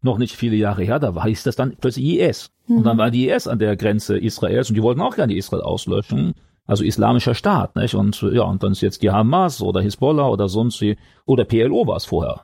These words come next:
Speaker 1: Die haben genauso gegen Israel gekämpft. Also deshalb, ich würde nicht zu stark nur auf diese Gruppe fokussieren
Speaker 2: Mhm.
Speaker 1: und auch nicht zu stark auf die sprachliche Ähnlichkeit, weil der Konflikt ist durchaus vielfältiger und größer, der dahinter steht, und auch die
Speaker 2: Mhm.
Speaker 1: Feindschaft Israel gegenüber.
Speaker 2: Ja,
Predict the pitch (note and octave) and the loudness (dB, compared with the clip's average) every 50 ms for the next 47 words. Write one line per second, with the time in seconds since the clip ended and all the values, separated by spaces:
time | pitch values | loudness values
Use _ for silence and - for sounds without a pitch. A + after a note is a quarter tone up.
0 | _ - - - - F#2+ G#2+ B2+ D#3+ G3+ E3+ C#3+ G#2 G2 F#2+ F#2 F2 - - - | _ -4 -2 0 2 4 4 4 2 2 2 0 0 -2 -2 -2 -2 -4 -2 -2
1 | - F#2 F2 E2 - - - - - - - - - - - G#2 A#2 C3 C3 D3 | -2 0 -2 -2 -2 -2 -4 -2 -2 -4 -6 -8 -6 -2 0 2 2 2 2 2
2 | C#3+ C#3 G#2+ B2 C#3 C3 B2+ D3+ D3 - - - - E3+ - - - C#3 C3+ C#3+ | 0 0 2 2 2 2 2 0 -2 -6 -6 -2 -2 -2 -2 -2 -2 -2 0 0
3 | C3+ - C3 B2 A#2 A2 - - C3+ A#2+ B2 B2+ F2 E2+ F#2 G#2+ - - F3 - | 0 0 0 0 0 -2 -2 -2 -2 0 0 0 0 0 0 0 0 0 0 -2
4 | - D#3+ - E3+ D3+ - - D3 D3 D3 - C#3+ C3+ - - A#3 A3+ G#3+ A3 A#3+ | -2 -2 0 -2 -2 -2 -2 -2 0 0 0 0 -2 0 0 2 2 2 2 2
5 | - A2+ F2+ A2+ B2 - - - - C#3+ B2+ - - A#2+ B2 A#2+ - G#2+ A2 - | 2 2 2 2 0 0 -2 -2 -2 -2 -2 0 0 0 0 0 0 -2 -4 -4
6 | A2 - - - G2+ A2 B2 - A2+ A2+ - - - A2 A2 - G#2 G#2 - - | -8 -10 -4 0 0 0 2 0 0 -2 0 0 0 2 2 2 0 -2 -2 -2
7 | - G2 G2 G#2+ B2 B2 - - - _ - G#2 G2+ A2+ A2 - A#2 G#2+ - - | 0 0 2 2 2 0 -4 -10 -20 _ -2 2 2 2 2 2 0 0 0 0
8 | - D3 D3+ - - - - - A#2+ B2+ - - A#2+ A2+ A2 - - - - C3 | -2 -2 0 0 -4 -2 2 2 2 2 2 0 0 0 0 -2 -4 -2 0 2
9 | C#3+ C3+ - C3 A2+ - - A2 G#2 A2 A2 A2 G2+ - G2+ F2 A2 B2+ - - | 2 2 0 0 0 2 2 2 2 2 2 2 0 0 2 2 2 2 2 0
10 | F#2 F2 F2 F2+ F2 F#2 F#2+ F#2+ - - F2+ - - - F#3+ - - A3 G#2+ G2+ | -2 0 0 0 0 0 0 0 0 -2 -4 -2 0 -2 0 0 2 2 2 2
11 | - A#2 A2 A#2+ - - F#2 - - G#2 F#2+ - - - - E2+ F2+ - - D#2+ | 2 2 0 0 0 0 -2 -2 -2 -4 -4 -2 -2 -2 -2 0 0 0 0 0
12 | D#2 E2+ D#2+ - - - - _ _ _ _ _ B3 B3 B3+ B3 | 0 0 0 -2 -4 -6 -10 _ _ _ _ _ 2 4 4 2